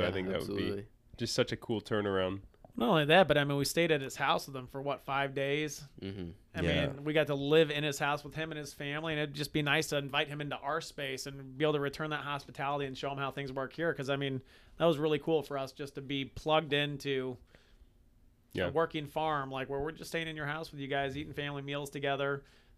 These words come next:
Speaker 3: That was really cool, and I would love to be able to return that favor.
Speaker 4: Yeah, that, I love that place.
Speaker 1: It's so cool.
Speaker 4: It's in the middle of nowhere.
Speaker 2: It's a, it was a magical place
Speaker 1: It
Speaker 2: for
Speaker 1: was.
Speaker 2: sure. I remember
Speaker 1: When it
Speaker 2: rolling up
Speaker 1: felt,
Speaker 2: the
Speaker 1: it
Speaker 2: first
Speaker 1: was
Speaker 2: night.
Speaker 1: really cool going with,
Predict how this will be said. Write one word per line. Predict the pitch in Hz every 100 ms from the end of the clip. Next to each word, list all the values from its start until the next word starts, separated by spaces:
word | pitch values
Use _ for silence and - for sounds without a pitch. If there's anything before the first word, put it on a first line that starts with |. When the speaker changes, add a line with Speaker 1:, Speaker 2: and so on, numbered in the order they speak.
| -
Speaker 3:
That | 170
was | 156
really | 156 156
cool, | 143 156 123 -
and | 139 139
I |
would | 139 135
love | 143 135
to |
be | 139
able | 139
to | 131
return | 131 131
that | 127 127
favor. | 135 131 139 - - - -
Speaker 4:
Yeah, | 85
that, | 87 -
I | 104
love | 101 104 90
that | 85
place. | - 80 64 - -
Speaker 1:
It's | 101 -
so | 110 98
cool. | - 82 -
Speaker 4:
It's | -
in | 110
the | 92
middle | 95 90
of | 85
nowhere. | 87 107 85 82
Speaker 2:
It's | 71 98
a, | 98 95 87 - -
it | 107
was | 110 104
a |
magical | 101 98 101 104 98 95
place | - 95 92
Speaker 1:
It | 117
Speaker 2:
for | 120
Speaker 1:
was. | 135 92
Speaker 2:
sure. | 95 104
I |
remember | 107 101 95 90 - -
Speaker 1:
When | 143
it | 143
Speaker 2:
rolling |
up | 98
Speaker 1:
felt, | 180 151
Speaker 2:
the | 127
Speaker 1:
it |
Speaker 2:
first | 127
Speaker 1:
was | 107
Speaker 2:
night. | 131 147
Speaker 1:
really | 196 185
cool | - 135
going | 123 120
with, | 107 104